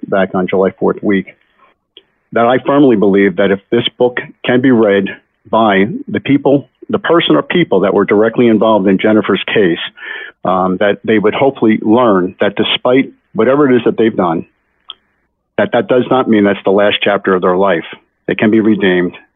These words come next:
and that they can, they can certainly, uh, find a new beginning, but they have to come clean and they have to face whatever the consequences are. But I would also say, um, to your listeners that there are so many, there's thousands of these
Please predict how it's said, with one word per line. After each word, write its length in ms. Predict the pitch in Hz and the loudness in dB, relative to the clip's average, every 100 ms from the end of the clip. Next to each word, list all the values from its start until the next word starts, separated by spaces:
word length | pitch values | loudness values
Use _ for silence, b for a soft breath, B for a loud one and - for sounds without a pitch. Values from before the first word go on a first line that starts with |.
| - | -6
and 140 | 135 | -2
that 100 | 92 | 0
they 100 | 202 | -2
can, 240 | 196 202 - | -2 -4 -2
they 120 | 202 | -2
can 160 | 196 185 | -2 -2
certainly, 480 | - - 101 92 95 | 0 0 2 0 0
uh, 200 | 92 92 - | -2 -4 -2
find 220 | 107 98 | -2 0
a 40 | |
new 160 | 92 98 | 0 0
beginning, 480 | 87 87 101 80 - B B B | -2 -2 -2 -2 -8 B B B
but 120 | - - | -4 -2
they 100 | 107 | 0
have 200 | 123 - | 0 -2
to 80 | |
come 220 | 107 113 113 | -2 2 2
clean 460 | 104 98 98 98 | 0 -2 -2 -2
and 120 | - 95 | -4 -2
they 60 | |
have 140 | 101 98 | -2 -4
to 80 | |
face 220 | 104 98 95 | -4 -2 0
whatever 280 | 101 95 92 | 0 0 -2
the 80 | - | -2
consequences 600 | 110 110 98 92 - - | -4 -4 -4 -6 -6 -4
are. 160 | - - B B B B | -4 -4 B B B B
But 100 | 120 | -2
I 80 | 120 | 0
would 140 | 120 135 | 2 2
also 300 | 160 123 110 117 | 2 0 0 2
say, 160 | 110 107 - - | 2 0 -4 -6
um, 440 | 107 - - - - | -4 -4 -6 -8 -2
to 60 | 110 | 2
your 220 | 107 104 | 4 4
listeners 500 | 127 - 107 95 95 - | 2 2 2 2 0 -4
that 340 | 98 98 98 - B B B B B B B B _ _ - | -2 0 0 -6 B B B B B B B B _ _ -4
there 140 | 139 131 | 0 0
are 100 | 127 - | 0 2
so 140 | 143 | 4
many, 300 | 143 165 113 | 4 4 4
there's 180 | 95 123 - | 2 -2 -2
thousands 540 | 127 139 156 156 123 | 0 2 2 2 2
of 100 | 117 | 0
these 160 | 104 101 | 0 0